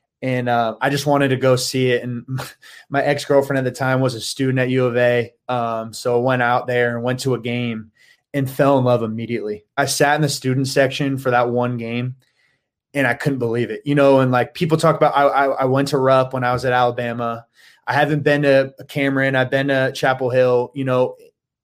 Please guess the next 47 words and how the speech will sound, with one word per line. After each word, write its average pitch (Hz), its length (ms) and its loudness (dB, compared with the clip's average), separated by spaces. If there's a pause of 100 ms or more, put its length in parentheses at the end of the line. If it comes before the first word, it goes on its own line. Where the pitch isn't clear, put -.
(400)
I, - 60 -16 (260)
I 156 120 0
don't 170 220 4
think 156 240 2
you 151 100 -2
can 135 200 -2
really 131 320 0
compare 127 400 -8
McKale 127 400 -2
to 113 120 -4
anything. 120 460 -10 (100)
It's 139 200 -2
just 135 340 -6 (480)
the 147 100 -2
dynamic 143 540 2
of 156 80 2
the 135 60 -4
crowd. 139 440 0
You 135 140 -2
guys 135 240 2
both 131 300 -4
know, 127 340 0
you 120 160 -8
know, 123 220 -2
just 120 400 -12 (300)
the 135 100 -4
history, 147 580 0
the 127 100 -8
banners, 131 760 -2
you 147 120 -10
know, 135 200 0
the 123 200 -6
intro 143 380 0
video 127 400 2
that 123 200 0
we 139 200 2
had, 131 600 0
you 135 120 -4
know, 135 140 2
that 127 160 2
Sean 131 420 -2
brought 123 320 2
in, 123 180 -2
that 123 160 0
idea. 123 380 2
I 123 40 0
think, 127 360 -8